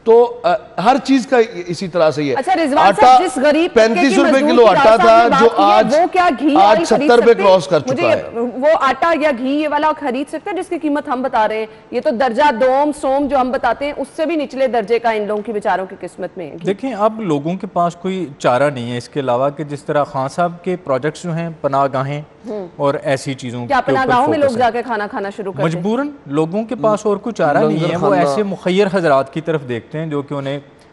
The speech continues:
Speaker 3: अ, फ्री में कहीं से खाना मिल
Speaker 2: ऐसे ही
Speaker 3: जाए,
Speaker 2: है,
Speaker 3: कहीं से
Speaker 2: बिल्कुल।
Speaker 3: लंगर मिल जाए। तो चूँकि हुकूमत जब डिलीवर नहीं कर पा रही होती तो वो फिर इस तरह की चीज़ें जो है वो लोगों को मुतमिन करने के लिए, दिखाने के लिए ऐसे projects लेके आती है।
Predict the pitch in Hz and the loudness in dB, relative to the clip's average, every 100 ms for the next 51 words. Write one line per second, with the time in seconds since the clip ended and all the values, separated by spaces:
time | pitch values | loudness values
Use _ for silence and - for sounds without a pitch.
0 | _ 143 139 - 147 160 156 147 139 139 | _ 0 0 0 -2 -2 -4 -6 -6 -6
1 | 151 - 113 110 117 131 127 127 127 127 | -8 -8 -8 -6 -6 -6 0 0 0 -4
2 | 120 147 123 101 110 110 98 101 92 - | -6 -4 -6 -6 -6 -6 -8 -10 -10 -18
3 | - _ _ _ 196 190 226 220 233 160 | -20 _ _ _ -6 -4 -4 -2 -2 -2
4 | 151 139 160 196 175 180 139 143 175 180 | -4 -4 -4 -4 -4 -6 -2 -2 0 -4
5 | 214 196 139 135 135 151 151 131 156 170 | -4 -4 -2 0 0 -2 -6 -6 -8 -6
6 | 165 160 165 156 147 - 147 143 143 123 | -8 -6 -8 -8 -8 -2 -2 -2 -6 -8
7 | 113 135 135 120 135 - - - _ 147 | -8 -6 -4 -4 -6 -8 -20 -20 _ -4
8 | 147 151 175 185 160 170 185 196 175 139 | -2 -2 -4 -6 -6 -6 -6 -8 -4 -4
9 | 131 127 156 160 160 147 - 120 127 147 | -4 -8 -6 -4 -4 -4 -4 -6 -6 -8
10 | 139 139 113 - - 117 104 110 - 113 | -4 -2 -2 -4 -4 -4 -4 -8 -8 -8
11 | 98 113 98 139 156 | -6 -6 -6 -6 -6